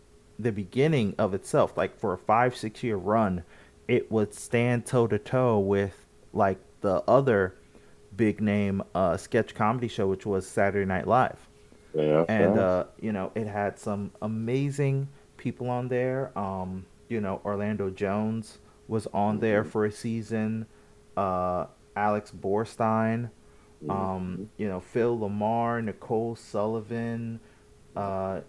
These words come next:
Speaker 1: you also had Deborah Wilson. Will Sasso
Speaker 2: Mm-hmm.
Speaker 1: got his,
Speaker 2: Will
Speaker 1: uh, start
Speaker 2: Sasso.
Speaker 1: there.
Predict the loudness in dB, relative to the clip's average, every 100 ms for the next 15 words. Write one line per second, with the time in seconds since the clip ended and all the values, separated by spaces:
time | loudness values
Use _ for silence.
0 | -12 -4 -2 -2 -4 -2 -2 -4 -4 -4
1 | -2 -2 0 2 2 0 0 2 2 0
2 | -2 -6 -14 -12 0 2 2 0 2 4
3 | 4 2 4 6 6 8 6 6 2 0
4 | 2 4 4 2 4 10 12 12 10 8
5 | 8 8 8 6 4 2 0